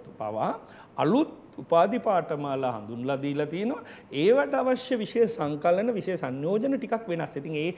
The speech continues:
ඒ තමන් හදාරන්න බලාපොරොත්තු වෙන විෂය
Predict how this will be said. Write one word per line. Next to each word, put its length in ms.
ඒ 160
තමන් 260
හදාරන්න 560
බලාපොරොත්තු 580
වෙන 160
විෂය 240